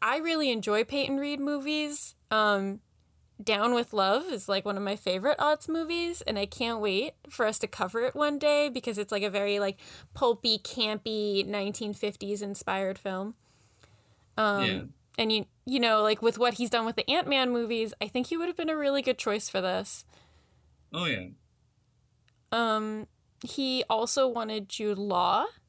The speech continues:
Speaker 1: to be Victor Von Doom.
Speaker 2: I did hear about this, yeah.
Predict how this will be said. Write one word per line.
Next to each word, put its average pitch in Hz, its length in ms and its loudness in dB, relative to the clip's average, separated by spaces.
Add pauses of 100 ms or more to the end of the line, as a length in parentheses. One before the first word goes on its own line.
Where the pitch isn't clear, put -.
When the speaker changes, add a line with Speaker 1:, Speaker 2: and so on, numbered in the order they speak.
(480)
Speaker 1:
to - 120 -6
be 302 160 2
Victor 311 420 -2
Von 302 300 4
Doom. 330 480 0 (300)
Speaker 2:
I 135 120 -4
did 131 240 -8
hear 135 180 -8
about 123 280 -10
this, 101 300 -12
yeah. 95 220 -12